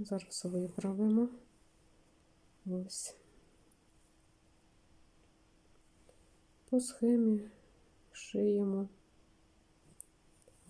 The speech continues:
далі. Схему ви можете знайти <clears throat> в описі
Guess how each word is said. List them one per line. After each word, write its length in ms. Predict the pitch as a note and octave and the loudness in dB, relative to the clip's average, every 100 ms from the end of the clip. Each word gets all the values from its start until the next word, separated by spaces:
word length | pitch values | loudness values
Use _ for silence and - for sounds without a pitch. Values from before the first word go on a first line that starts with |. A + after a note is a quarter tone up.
| - - - _ - | -20 -20 -20 _ -4
далі. 600 | G3 F#3+ G3+ G3 G3+ G#3 - _ _ _ _ _ _ _ _ _ _ _ _ _ _ _ _ _ _ _ _ _ _ _ _ _ _ _ _ _ _ _ - | -2 0 2 2 2 -2 -6 _ _ _ _ _ _ _ _ _ _ _ _ _ _ _ _ _ _ _ _ _ _ _ _ _ _ _ _ _ _ _ -10
Схему 640 | - - A#3+ B3 A#3 G3+ | -8 0 4 6 8 6
ви 180 | F#3 G3 | 6 6
можете 560 | G3+ G#3+ G#3+ F3+ - F3+ | 6 6 4 -2 0 2
знайти 680 | F#3 G3 G3+ G3+ - G#3 G#3 - - - | 4 4 2 2 2 2 2 -8 -20 4
<clears throat> 760 | B3+ G#3+ - - _ - - - | 8 10 8 -10 _ -20 -14 -2
в 120 | F#3 | 6
описі 560 | B3 A#3+ A3 - F#3+ | 6 6 -2 -2 -2